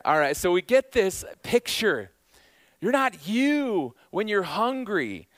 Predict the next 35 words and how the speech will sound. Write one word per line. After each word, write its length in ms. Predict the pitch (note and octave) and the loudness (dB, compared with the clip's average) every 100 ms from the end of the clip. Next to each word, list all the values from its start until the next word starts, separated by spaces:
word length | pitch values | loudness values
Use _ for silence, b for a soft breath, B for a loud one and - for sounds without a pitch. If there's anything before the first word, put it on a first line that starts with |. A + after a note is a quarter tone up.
| b b | b b
And 80 | F#3+ | -4
he 40 | |
says, 200 | G#3+ G#3+ | -4 -6
th-, 160 | - A3 _ - b b - | -10 -14 _ -20 b b -12
Jesus 300 | A3 G#3+ F3+ | -8 -6 -6
goes, 260 | F#3+ D3 - | -6 -6 -10
"No, 160 | B3 B3 | -6 -4
no, 160 | A#3+ | -4
no, 160 | A3 D#3 | -8 -10
no, 140 | - - | -14 -18
no. 120 | - - _ _ _ _ _ _ _ | -20 -20 _ _ _ _ _ _ _
That's, 260 | A#3 B3+ - _ b b - | -6 -6 -10 _ b b -4
that's 160 | B3+ C4+ | -2 -2
what 100 | F3+ | -6
these 140 | B2 | -4
hypocrites 440 | A#3+ B3+ - D#3+ | -4 -4 -10 -12
are 60 | A#2 | -14
doing." 320 | - G2 - _ _ _ _ _ _ - | -16 -20 -20 _ _ _ _ _ _ 0
They're 120 | C#4 | 0
taking 600 | - A3 A#3 G#3+ F3 D3+ B B | 2 0 0 -4 -10 -14 B B
this 220 | - G3 D#3+ | -2 -2 2
moment 340 | G3 G3+ D#3+ | 0 2 -2
going, 300 | D3 C3+ A#2 _ b b b | -2 -4 -6 _ b b b
"Oh, 600 | C3+ E3+ F3 F3+ F3 F3 | -2 2 2 2 2 0
you 180 | F3 D#3 | -4 -6
know, 220 | E3+ F3 | -6 -4
I'm 140 | F3 D#3 | -4 -6
just 260 | C#3+ D#3+ | -8 -8
doing 280 | - F3+ F#3+ | -2 0 0
a 60 | G3 | -2
fast, 800 | - G#3+ G#3+ G3 F#3 - - - b b b b b | -2 -2 0 -2 -4 -8 -12 -18 b b b b b
just 320 | - F#3+ G3 - | -2 -2 -2 -6
trying 480 | E3+ F3+ G3+ G3+ | -4 0 0 0
to 100 | G3+ | -2
be 380 | G#3 G#3+ A3 G#3+ | -4 -4 -8 -10